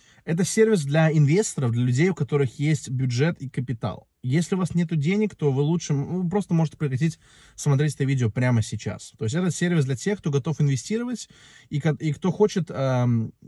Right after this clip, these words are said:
поставить себе бизнес на полный автопилот. У меня шесть программ. Вообще пять, ну,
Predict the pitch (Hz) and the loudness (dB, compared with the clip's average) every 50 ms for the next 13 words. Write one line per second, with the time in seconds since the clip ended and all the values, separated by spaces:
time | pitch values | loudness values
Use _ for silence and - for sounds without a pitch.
0 | - - _ - 147 - - 202 190 170 - - 151 135 143 170 180 170 156 - | -20 -18 _ -6 -6 -2 0 0 0 0 0 0 -2 0 0 0 2 0 0 0
1 | - 131 113 - 147 147 147 139 135 - 123 113 - - 113 - 135 117 104 104 | 0 -4 -2 0 0 2 2 2 0 0 -4 -8 -6 -8 -8 -4 -4 -4 -4 -4
2 | - _ - _ _ _ - - - - _ _ - 156 190 254 294 - - - | -8 _ -20 _ _ _ -20 -20 -20 -20 _ _ 2 2 2 2 2 -2 -2 -2
3 | - 202 233 226 - - - 170 165 147 139 117 101 101 95 - - _ _ _ | 0 0 0 0 -4 -4 -4 -2 0 2 0 0 0 -2 -6 -10 -14 _ _ _
4 | _ - 165 175 - - 262 - - 302 302 233 - 240 240 214 | _ -2 -2 -2 -2 -4 -4 0 0 0 0 2 0 -2 -2 -2